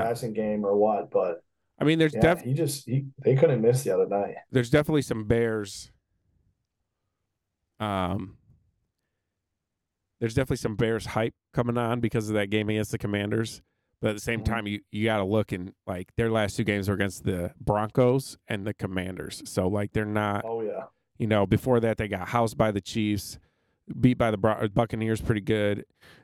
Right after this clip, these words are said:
Speaker 2: and destroyed by the Packers. So, uh, you know, they play the Vikings this week. That'll be an interesting. They got the Vikings, Raiders, Chargers, Saints. That's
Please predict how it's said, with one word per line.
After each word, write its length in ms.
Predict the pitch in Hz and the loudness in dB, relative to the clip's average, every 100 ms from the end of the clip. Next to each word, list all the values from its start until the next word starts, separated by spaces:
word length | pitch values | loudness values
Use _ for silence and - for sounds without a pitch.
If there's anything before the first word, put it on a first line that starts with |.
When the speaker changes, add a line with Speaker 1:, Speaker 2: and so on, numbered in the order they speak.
| - | -8
Speaker 2:
and 200 | 104 98 | -6 -4
destroyed 460 | 98 - 120 107 | -6 -2 0 2
by 140 | 98 90 | 0 -2
the 80 | 87 | -4
Packers. 460 | 104 92 87 87 | -6 -6 -6 -6
So, 300 | 101 98 95 - | -2 -2 -4 -4
uh, 300 | 104 107 104 | -4 -4 -2
you 120 | 127 | -2
know, 360 | 113 98 101 - _ _ _ _ _ _ _ _ _ _ _ _ - | 0 0 -4 -6 _ _ _ _ _ _ _ _ _ _ _ _ 0
they 180 | 120 120 | 2 2
play 560 | - 131 120 117 110 | 2 2 4 4 4
the 680 | 104 107 107 104 101 98 113 - _ _ _ | 4 4 4 4 4 2 -2 -8 _ _ _
Vikings 540 | 131 123 123 123 101 101 | 2 2 4 0 -2 -2
this 160 | 104 - | -2 2
week. 220 | 98 95 | 0 2
That'll 200 | 107 113 | 2 4
be 200 | 113 104 | 4 2
an 80 | 101 | 0
interesting. 380 | 95 - - | -4 -4 -2
They 80 | 101 | 2
got 140 | 117 113 | 0 0
the 60 | |
Vikings, 420 | 107 120 123 120 110 | 0 0 0 -2 2
Raiders, 320 | 113 107 101 | 2 2 -2
Chargers, 760 | - 135 127 113 117 113 - - | 2 4 6 4 2 0 -2 -12
Saints. 800 | - - 127 131 127 - - - _ _ _ _ _ _ _ _ _ _ - | -16 -4 0 0 -2 -6 -14 -16 _ _ _ _ _ _ _ _ _ _ -4
That's 320 | 120 123 - | -2 -2 -8